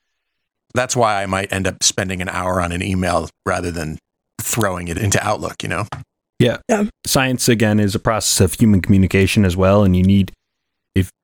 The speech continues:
Speaker 2: people cannot understand your data, your science is kind of bunk at that point. It doesn't matter. I was looking at a figure the other day. It was a figure in, like, a Cell journal or something, but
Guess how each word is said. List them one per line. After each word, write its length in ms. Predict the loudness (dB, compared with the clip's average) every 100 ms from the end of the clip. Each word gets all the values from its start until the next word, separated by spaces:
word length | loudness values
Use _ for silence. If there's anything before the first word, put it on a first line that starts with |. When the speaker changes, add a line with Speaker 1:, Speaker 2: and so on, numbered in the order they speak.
| -2
Speaker 2:
people 240 | 0 0
cannot 300 | 2 2 4
understand 480 | 4 2 2 0 0
your 100 | 2
data, 580 | 4 4 4 6 4 2 -10 _
your 120 | 2
science 380 | 4 2 2 0
is 60 | -2
kind 240 | 0 0 0
of 120 | 0
bunk 300 | 0 2 0
at 140 | -4
that 200 | -6 -10 -10
point. 240 | -10 -6
It 120 | -2 2
doesn't 280 | 2 2
matter. 520 | 0 -2 -2 -4 -6 0
I 120 | 2
was 220 | 4 4 2
looking 260 | 2 0
at 100 | 2
a 60 | 2
figure 380 | 2 2 2 4
the 140 | 2
other 160 | 2 2
day. 380 | 4 4 4 2
It 60 | -4 _ _ _ _ _ 0
was 80 | 2
a 40 |
figure 300 | 2 2 2
in, 100 | 4
like, 240 | 2 2 0
a 120 | 0
Cell 380 | 0 2 4 2
journal 440 | 2 2 4 2
or 80 | 0
something, 500 | 0 -2 0 2 2
but 220 | 2 0